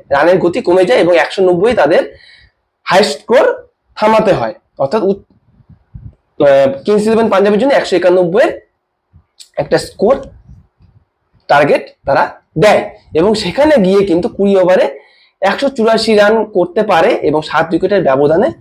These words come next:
ছয় রান, সাত উইকেট আর কি খুইয়ে ছয় রানের ব্যবধানে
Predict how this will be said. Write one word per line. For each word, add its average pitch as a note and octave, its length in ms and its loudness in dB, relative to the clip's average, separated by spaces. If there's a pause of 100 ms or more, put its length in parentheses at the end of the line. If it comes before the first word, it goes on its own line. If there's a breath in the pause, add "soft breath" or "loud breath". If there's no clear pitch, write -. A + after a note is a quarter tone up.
(340 soft breath)
ছয় A#3 280 2
রান, C#4 320 0 (760)
সাত F3+ 300 -2
উইকেট G#3+ 240 0 (180)
আর D3 140 0
কি E3+ 120 0
খুইয়ে A#3 400 0 (140)
ছয় D#3 160 0
রানের F#3 220 2
ব্যবধানে D#3 420 0